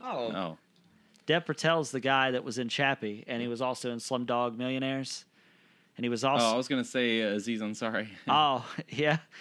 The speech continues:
Speaker 3: I mean, that would be good. Uh, he was, uh,
Speaker 2: They actually, on his show, on his, uh, H B, H B O? H B O show, um, Master of None, they actually talk about Short Circuit and that guy being a white character and all this stuff and how they, like,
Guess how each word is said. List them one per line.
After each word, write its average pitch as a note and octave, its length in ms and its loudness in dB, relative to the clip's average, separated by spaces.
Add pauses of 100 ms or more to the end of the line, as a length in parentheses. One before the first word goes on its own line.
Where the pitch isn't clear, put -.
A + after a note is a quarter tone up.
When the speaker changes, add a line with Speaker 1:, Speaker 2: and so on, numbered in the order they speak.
(180)
Speaker 3:
I B2+ 60 0
mean, C#3 80 2
that D#3 120 4
would D#3 100 -4
be C3+ 100 2
good. B2+ 280 2
Uh, B2 380 2
he B2+ 140 -2
was, C3 120 -2
uh, C3+ 160 0
Speaker 2:
They C#3 120 6
actually, D3 420 6
on C#3 200 4
his C#3+ 260 2
show, D3 520 0
on B2 180 0
his, B2+ 220 -2
uh, A#2 360 2
H B2 260 -6
B, A#2+ 400 -2 (300)
H C3 240 -8
B F3 100 -8
O? G#3 180 -10
H - 160 -6
B C#3 100 0
O C3+ 60 0
show, C3 400 0
um, G#2+ 440 0 (880)
Master A#2+ 640 -2
of G#2 180 -4
None, B2+ 320 -4 (920)
they B2+ 100 6
actually C3 300 4
talk C#3+ 240 0
about G2+ 400 0 (100)
Short G2+ 260 -4
Circuit A2 420 -2
and G2+ 180 -4
that F#2+ 180 0
guy G#2 280 2
being G2+ 200 -2
a G2 80 -2
white G2 300 -2
character G2+ 600 -2
and F#2+ 120 -4
all G2 140 -2
this G2 100 -6
stuff G2 240 -4
and D#2+ 100 -8
how G2+ 120 -6
they, F#2+ 180 -2
like, G2 200 -2